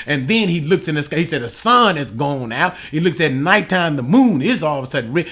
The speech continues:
John said, "This is cataclysmic that's going on." And so now, you, do you feel the tribulation now? It is cataclysmic, falling all apart. Now you see, look at verse number fourteen.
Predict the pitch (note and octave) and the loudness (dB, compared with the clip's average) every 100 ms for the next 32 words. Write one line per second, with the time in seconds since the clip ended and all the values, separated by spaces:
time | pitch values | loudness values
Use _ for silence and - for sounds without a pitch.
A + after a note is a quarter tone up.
0 | - A#2 G3 A#3 F#3+ E3+ D3 G#2+ D#3 C4 | -10 0 2 4 2 -2 -4 -4 0 0
1 | A3+ - - _ _ - G#3 G#3 - - | 0 -6 -20 _ _ -4 -2 0 -4 -10
2 | - _ - G3+ F#3+ F#3 E3+ - _ - | -20 _ -2 2 4 2 0 -6 _ -10
3 | - A3+ E3+ C#3+ B2+ - - - D3 C3+ | 0 2 2 0 -6 -8 -16 -4 -2 -2
4 | A2+ D3+ B2+ A#2+ A#2+ G#2 F#2+ - D#3+ G3+ | 0 0 2 0 -2 -4 -8 -4 0 2
5 | E3+ G#3+ G3+ G#3 D#3 G3 E3+ - B3+ C4+ | 4 2 2 0 2 2 2 0 2 2
6 | G#3+ F#3+ A3+ A3+ G#3+ A3 A3+ G3+ G3 A3 | 2 -2 -4 -4 -2 0 0 -4 -6 -4
7 | G#3 - - - - C4 G3 D#3+ - - | -4 -8 -18 -10 -2 0 2 0 -2 -10
8 | _ - A#3+ B3 G#3 D#3 - - A#3+ C#4 | _ -4 2 2 2 -2 -6 -6 0 0
9 | C#3+ C3 F#2+ - - _ - - A#3+ A#3+ | 0 -6 -8 -14 -20 _ -6 2 4 4
10 | A3 G#3+ - - F#3 F3+ E3+ D#3+ F3 D3+ | 2 -2 -2 4 6 6 4 0 0 -2
11 | G#2 - - B2+ F3+ A#3 A#3+ F3+ E3 - | -2 -8 -8 -4 0 0 0 0 -2 -4
12 | E3 D3 - D3 D#3 - D#3 - B3+ G3 | -6 -8 -10 -10 -10 -10 -16 0 4 4
13 | D#3+ F#3 E3+ D3+ E3 D3 E3 C#3 F#2+ | 4 2 0 -2 -2 -4 -4 -6 -8